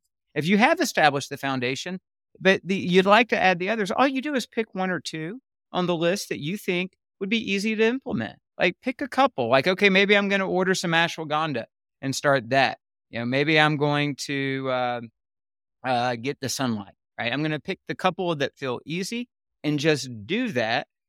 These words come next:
and then set reminders. As you form new habits, it's helpful to have reminders, "and just do it." And you just keep stacking them on top of one another until they're automated.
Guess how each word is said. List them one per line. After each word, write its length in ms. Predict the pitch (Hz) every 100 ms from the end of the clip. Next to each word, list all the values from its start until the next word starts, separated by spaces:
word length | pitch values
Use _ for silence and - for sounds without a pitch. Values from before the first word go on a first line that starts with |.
| -
and 120 | 185
then 140 | 180
set 280 | 165 - 156
reminders. 640 | 233 240 139 117 131 208 -
As 200 | 127 -
you 180 | 135 127
form 380 | - 131 127 131
new 140 | 139
habits, 400 | 123 113 117 117
it's 120 | 123
helpful 220 | 120 113 127
to 60 |
have 160 | 123 127
reminders, 460 | 160 113 113 147 - _ _ -
"and 120 | 170
just 300 | 185 190 -
do 120 | 247
it." 120 | 180
And 100 | 113
you 100 | 156
just 220 | 202 262 -
keep 240 | 339 320
stacking 1080 | - - - - - 247 - 127 113 120 170 - _ _ _
them 320 | 120 139 160 160
on 160 | 165
top 320 | 165 190 220 226
of 80 |
one 160 | 143 135
another 400 | 123 117 117 123
until 260 | 131 131 131
they're 180 | 170 -
automated. 800 | - 311 202 117 110 - -